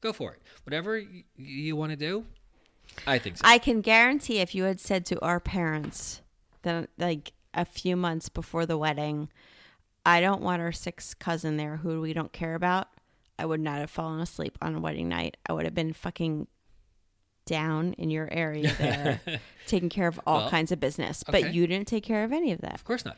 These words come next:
Speaker 1: But I learned.
Speaker 2: Right.
Speaker 1: And that's what I would do
Speaker 2: Oh,
Speaker 1: today.
Speaker 2: okay. So your next wedding, the wife will be very happy.
Speaker 1: All right. So fucking leave me and I'll go find a woman who will
Speaker 2: Okay.
Speaker 1: appreciate
Speaker 2: Well,
Speaker 1: me today.
Speaker 2: gar-, oh.
Speaker 1: Yeah.
Speaker 2: That's what it's gonna take, huh?
Speaker 1: I guess. Take your time. Do not rush.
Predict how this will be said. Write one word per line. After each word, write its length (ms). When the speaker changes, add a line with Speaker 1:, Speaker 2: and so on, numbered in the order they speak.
Speaker 1:
But 120
I 60
learned. 220
Speaker 2:
Right. 240
Speaker 1:
And 100
that's 200
what 60
I 80
would 120
do 260
Speaker 2:
Oh, 120
Speaker 1:
today. 140
Speaker 2:
okay. 200
So 140
your 200
next 300
wedding, 420
the 120
wife 260
will 60
be 140
very 280
happy. 400
Speaker 1:
All 100
right. 140
So 120
fucking 400
leave 240
me 100
and 100
I'll 60
go 160
find 220
a 40
woman 220
who 80
will 80
Speaker 2:
Okay. 80
Speaker 1:
appreciate 300
Speaker 2:
Well, 240
Speaker 1:
me 60
today. 220
Speaker 2:
gar-, 320
oh. 560
Speaker 1:
Yeah. 220
Speaker 2:
That's 200
what 60
it's 100
gonna 140
take, 320
huh? 80
Speaker 1:
I 80
guess. 400
Take 260
your 100
time. 320
Do 180
not 340
rush. 420